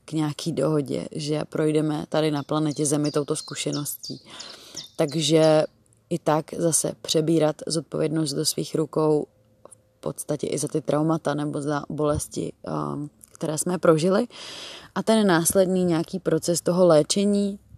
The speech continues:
ehm, toho sebeuvědomování, toho posouvání se, eh, samozřejmě nejde bez toho, aniž bychom si léčili a uvědomovali ta traumata. Pokud mi někdo říká, že to, že to jde, že,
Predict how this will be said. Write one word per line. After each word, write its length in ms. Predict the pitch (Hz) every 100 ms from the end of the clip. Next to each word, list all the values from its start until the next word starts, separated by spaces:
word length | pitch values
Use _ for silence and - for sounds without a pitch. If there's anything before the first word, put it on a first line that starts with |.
| -
ehm, 400 | 165 160 156 151
toho 280 | 151 165 170
sebeuvědomování, 1500 | - 165 170 185 175 185 175 175 170 165 160 160 160 160 165 _ _ _ _ _ _ _ _ _ _ _ _ _ _
toho 200 | 165 156
posouvání 720 | 147 156 - 165 156 147 160 160
se, 180 | -
eh, 460 | 160 180 - _ - 147 147 - -
samozřejmě 680 | 185 165 160 156 165 165 - - - -
nejde 320 | 160 165 170
bez 320 | 143 156 -
toho, 320 | - 156 175 -
aniž 280 | 165 165 139
bychom 360 | 156 - 160
si 200 | 156 -
léčili 480 | 160 147 156 160 151
a 100 | -
uvědomovali 720 | 107 151 156 151 151 147 147
ta 160 | - 160
traumata. 540 | - 147 165 170 117 - - - - - - -
Pokud 300 | 165 170 175
mi 100 | 175
někdo 340 | 170 165 175
říká, 400 | 175 151 165 170
že 140 | 170
to, 120 | 165 160 - -
že 160 | 170
to 120 | 165
jde, 300 | 160 151 165 -
že, 500 | 156 160 156 151